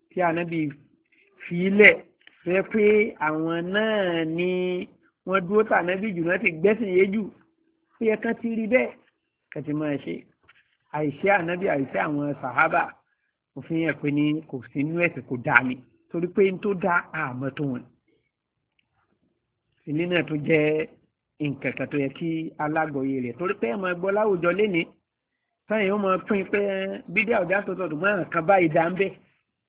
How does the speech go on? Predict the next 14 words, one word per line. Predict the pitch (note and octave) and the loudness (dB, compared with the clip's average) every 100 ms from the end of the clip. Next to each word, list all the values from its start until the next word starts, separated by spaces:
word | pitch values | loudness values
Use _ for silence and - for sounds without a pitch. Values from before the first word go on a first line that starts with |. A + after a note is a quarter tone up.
| _ _ _ _ - | _ _ _ _ -12
Àwọn | D3 D3+ E3 | -4 -4 -2
bídíà | F#3+ G3+ F#3+ | -2 2 2
tó | - E3+ | 2 0
hasana | - F3 F#3 F#3 | 0 2 4 4
líle, | D#3+ F3 | 2 0
pàápàá | F3+ E3 - F3+ | 0 -2 0 0
jùlọ | G3+ F3 D#3+ | -2 -2 -2
tó | G3 | 0
bá | G3 F#3+ | 2 2
tún | G#3 | 0
náà | G3+ E3 | -4 -2
gbalẹ̀ | D#3+ E3 E3+ | 0 0 0
kí | D#3+ | -2
ó | F#3+ | -4